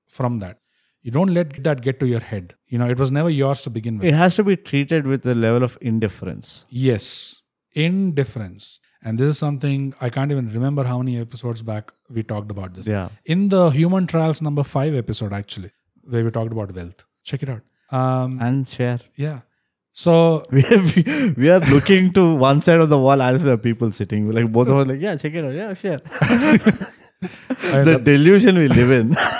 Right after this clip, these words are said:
Speaker 2: that there, there, there are a bunch of people sitting in the room.
Speaker 1: So what do I mean by selflessness? You know, it's so funny, bro. Uh, just couple of days back,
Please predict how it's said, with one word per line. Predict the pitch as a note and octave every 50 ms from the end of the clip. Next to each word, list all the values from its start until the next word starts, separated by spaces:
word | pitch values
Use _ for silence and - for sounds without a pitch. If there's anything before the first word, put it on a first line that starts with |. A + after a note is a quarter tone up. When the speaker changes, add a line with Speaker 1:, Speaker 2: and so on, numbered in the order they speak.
| - D#4+ G#3
Speaker 2:
that | F3+ - D#3+ D#3+ D#3+ E3 - - A3+ - - -
there, | G#3 D#3 D3+ E3+ F3 F#3+
there, | - D3 C4 C#4+ C#4+ C4 E3 -
there | E3 D#3+
are | D3+
a | C#3
bunch | A#2 G#2 B2+ B2+ C3+ C#3 D3+
of | D#3 C#3 -
people | - C#3+ C3 B2+ C3+ B2
sitting | - - A#2 G#2+ B2+ A#2+
in | A#2+ A2+
the | G#2 G2
room. | G2+ G2+ G2+ G2 G#2 - _ _ _
Speaker 1:
So | - - E3 D#3
what | D3+ D#3 F3+ A3
do | B3 B3
I | A#3
mean | G3+ G3 G3 G3 F#3+
by | F3 E3+
selflessness? | D#3 - - C#3+ C3 B2+ - - A#2+ A2+ - - F#2 F#2 - - - _
You | C#3+ C#3+
know, | D#3+ D3+
it's | C#3+ D3+ C#3+ -
so | - - F3+ F3+
funny, | E3 - D3+ C#3 C#3+ C#3
bro. | B2+ G#2+ G#2+ G2+ F#2+ - _ _ _
Uh, | - A#2+ A#2 A2+ A#2 A#2
just | A#2 C#3 - -
couple | - B2 A#2 C3 C#3
of | C#3 B2+
days | A#2+ A#2+ A#2 A2
back, | G2+ G2+ G2+ A#2 -